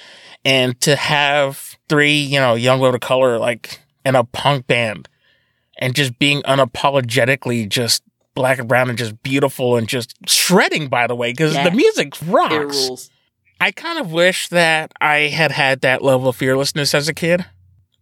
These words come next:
Speaker 1: because there was a lot of shit that I was into, much like a lot of stuff that's on this playlist, or a lot of things that I wanted to do, even creatively, that I talked myself out of, because I'm like,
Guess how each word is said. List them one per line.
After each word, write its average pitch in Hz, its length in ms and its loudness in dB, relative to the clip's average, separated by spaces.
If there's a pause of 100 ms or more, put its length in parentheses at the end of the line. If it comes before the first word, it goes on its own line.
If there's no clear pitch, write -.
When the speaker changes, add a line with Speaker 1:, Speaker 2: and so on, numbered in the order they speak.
Speaker 1:
because 185 300 0
there 190 60 4
was 190 100 0
a 233 40 4
lot 285 200 4
of 233 60 0
shit 185 400 0
that 147 360 0
I 143 140 0
was 143 180 -4
into, 131 380 -2
much 127 240 0
like 131 100 2
a 127 40 2
lot 123 180 2
of 135 60 0
stuff 131 180 -2
that's 139 180 2
on 143 100 4
this 135 120 0
playlist, 143 520 2
or 117 320 2 (800)
a 127 100 0
lot 127 260 2
of 120 80 -12
things 135 180 0
that 135 80 2
I 120 60 4
wanted 127 280 2
to 123 100 -12
do, 120 280 0
even 113 260 -2
creatively, 131 680 0
that 113 220 -2
I 120 100 0
talked 127 260 -6
myself 127 360 0
out 339 180 4
of, 117 160 2
because 123 320 -4
I'm 131 100 -2
like, 127 280 -2